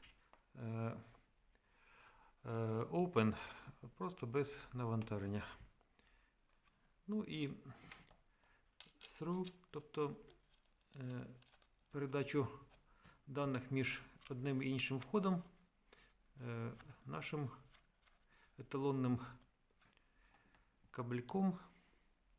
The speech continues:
який є в комплекті. Відкалібрували. Чудово.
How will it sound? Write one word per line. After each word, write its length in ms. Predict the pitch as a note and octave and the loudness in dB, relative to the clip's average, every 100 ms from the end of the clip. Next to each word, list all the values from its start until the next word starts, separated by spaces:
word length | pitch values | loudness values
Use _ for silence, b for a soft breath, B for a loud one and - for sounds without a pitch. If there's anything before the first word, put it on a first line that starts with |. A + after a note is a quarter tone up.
| - - _ b b - | -20 -20 _ b b -14
який 380 | A#2+ - - A#2+ | -14 -14 -12 -6
є 120 | C3+ | -6
в 80 | C3 | 0
комплекті. 640 | C3 A2+ A2 G#2 - A2 - - _ _ b b b b _ _ | -2 2 2 2 0 -8 -8 -16 _ _ b b b b _ _
Відкалібрували. 1300 | A2+ A#2 G3 G3+ - D3+ D3 C3+ C#3+ B2+ A#2 F#2+ F#2+ - - - | -14 -6 -4 -4 -8 -4 -4 0 0 4 2 2 -2 -8 -18 -8
Чудово. 680 | - F3+ E3 D3 F#2+ F#2+ | -6 -4 0 0 0 -4